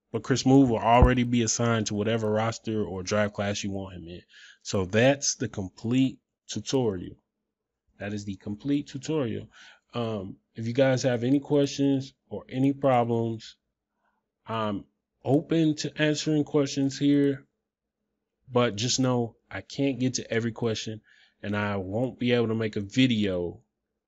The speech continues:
on how to answer every question. So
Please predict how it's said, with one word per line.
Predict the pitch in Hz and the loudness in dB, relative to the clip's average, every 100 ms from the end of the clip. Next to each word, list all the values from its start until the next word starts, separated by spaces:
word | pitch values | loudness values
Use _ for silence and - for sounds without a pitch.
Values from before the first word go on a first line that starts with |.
| _ _ | _ _
on | 107 107 | -8 -8
how | - 117 110 | -4 -2 -2
to | - 104 | -4 -8
answer | 113 120 113 104 | -4 -2 -2 -6
every | 92 95 87 | -6 -8 -8
question. | - 87 85 - 87 101 | -14 -16 -14 -16 -18 -14
So | - 101 87 | -8 -6 -8